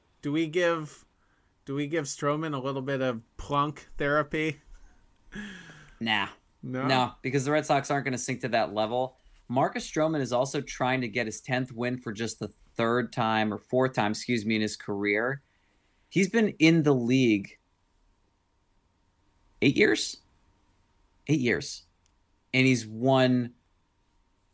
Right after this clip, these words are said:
Speaker 2: ten time, more than ten times, excuse me,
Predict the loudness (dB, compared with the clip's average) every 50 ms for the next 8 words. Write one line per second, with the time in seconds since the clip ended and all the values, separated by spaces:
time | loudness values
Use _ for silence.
0 | _ -18 -16 -14 -6 0 2 2 2 2 0 -2 0 0 2 2 0 0 0 0
1 | 2 2 4 4 6 6 6 6 6 4 2 2 2 2 0 0 0 0 -2 -2
2 | -2 -4 -6 -8 -6 -4 -4 -4 -4 -2 -4 -4 -4 -6